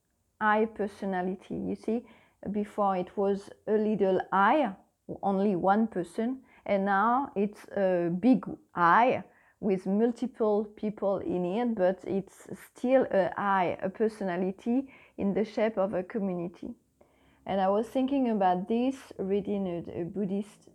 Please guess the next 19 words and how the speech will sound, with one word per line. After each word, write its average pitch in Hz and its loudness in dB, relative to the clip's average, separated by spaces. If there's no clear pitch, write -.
text, - -6
and 156 -6
I 131 0
realized 226 2
that 196 -2
maybe 233 2
the 196 0
next 208 -4
step, 220 -2
it's - -12
not 202 -2
maybe, 190 -2
it's - -12
sure, 196 -2
the, - -8
my 226 0
next 190 -2
step, 160 -6
uh, 156 -8